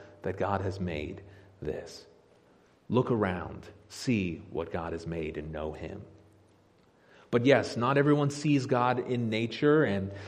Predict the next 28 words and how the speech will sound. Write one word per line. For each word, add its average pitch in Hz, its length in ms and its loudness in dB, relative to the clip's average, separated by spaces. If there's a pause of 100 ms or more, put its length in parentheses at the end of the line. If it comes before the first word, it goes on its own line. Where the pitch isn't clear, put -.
(300)
looking 156 240 6
at 139 80 6
nature 147 280 6
doesn't 143 280 6
tell 143 200 4
us 131 80 2
specifically 156 720 2
who 165 300 4
God 143 320 2
is. 117 340 2
So 127 160 4
thankfully, 147 560 4
we 127 160 6
can 131 200 0
also 110 760 0 (260)
look 117 380 0 (160)
in 113 560 2 (200)
the 110 120 2
Word. 104 560 2 (260)
We 113 100 0
can 123 140 -2
look 139 160 4
around, 139 640 4 (100)
but 110 100 -2
we 104 100 -4
can 107 120 -6
also 110 280 -2
look 101 340 -2